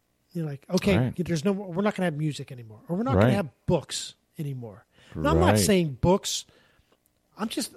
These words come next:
Speaker 1: are, are less important or more important in sports. All I'm saying is there are a lot of people who spend a lot of time,
Speaker 2: Or movies.
Speaker 1: their free time,
Speaker 2: Acting. Yeah.
Speaker 1: going to movies, or
Speaker 2: Yeah.
Speaker 1: wa-, or listening to music, or
Speaker 2: Yes.
Speaker 1: reading books.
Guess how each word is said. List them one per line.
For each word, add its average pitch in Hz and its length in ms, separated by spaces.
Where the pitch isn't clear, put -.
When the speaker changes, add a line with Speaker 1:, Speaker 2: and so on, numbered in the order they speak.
Speaker 1:
are, 185 220
are 170 380
less 190 260
important 190 440
or 147 40
more 160 220
important 190 340
in 156 60
sports. 190 340
All 220 280
I'm 208 100
saying 208 340
is 160 200
there 196 120
are 247 40
a 214 60
lot 175 160
of 202 80
people - 360
who 196 60
spend - 280
a 156 60
lot 131 200
of 185 80
time, 147 380
Speaker 2:
Or 120 180
movies. 147 320
Speaker 1:
their 180 160
free 285 380
time, 131 300
Speaker 2:
Acting. 76 340
Yeah. 104 160
Speaker 1:
going 247 200
to 254 60
movies, 240 540
or 175 300
Speaker 2:
Yeah. 104 140
Speaker 1:
wa-, 226 160
or 190 60
listening 202 380
to 262 120
music, 240 500
or 180 200
Speaker 2:
Yes. 131 300
Speaker 1:
reading 220 360
books. - 520